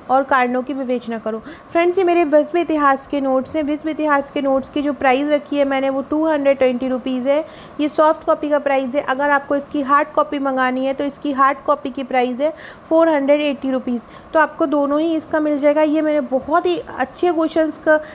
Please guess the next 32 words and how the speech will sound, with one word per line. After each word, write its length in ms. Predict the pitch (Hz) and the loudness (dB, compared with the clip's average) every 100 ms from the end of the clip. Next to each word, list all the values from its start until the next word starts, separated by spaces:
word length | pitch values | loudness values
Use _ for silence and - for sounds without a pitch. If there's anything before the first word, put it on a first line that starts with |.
| - | -2
तैयार 360 | 302 294 285 277 | 0 4 2 2
किए 340 | 277 302 302 | -2 -2 0
हैं, 160 | 302 302 | 0 0
Topic 360 | 294 269 294 254 | 0 -2 -2 0
wise 420 | 269 262 294 294 | 2 2 0 -2
हैं, 200 | 320 311 | -2 -2
इनसे 240 | 277 277 | -4 -2
बाहर 360 | 269 262 247 311 | 0 0 2 0
प्रश्न 300 | 311 294 294 | 2 -2 0
नहीं 320 | 269 254 311 | -2 0 0
जाएगा। 320 | 311 294 302 | 2 4 2
इसी 240 | 294 277 370 | 0 0 0
प्रकार 340 | 359 320 311 | 2 2 2
से 100 | 311 | 0
जैसे 280 | 277 277 302 | 0 0 0
देखिए, 340 | 294 - 330 330 - - | -4 -4 -6 -6 -20 -8
इसी 200 | - 359 | -2 2
प्रकार 340 | 370 339 311 302 | 2 2 4 2
से 140 | 311 | 0
जैसे 320 | 285 285 302 | 2 2 2
ही 80 | 294 | 0
मैंने 220 | 294 285 | 0 0
लिखा 320 | 285 269 285 294 | 0 -2 0 2
है, 160 | 294 | 2
इसी 220 | 294 285 | 0 -2
प्रकार 320 | 330 302 285 277 | -2 0 2 2
से 120 | 277 | 2
आपका 260 | 262 262 | 0 0
तैयार 400 | 262 269 269 262 | 0 2 4 2
किया 160 | 262 262 | 2 0
गया 260 | 254 254 269 | 0 2 0
है। 140 | 285 | 0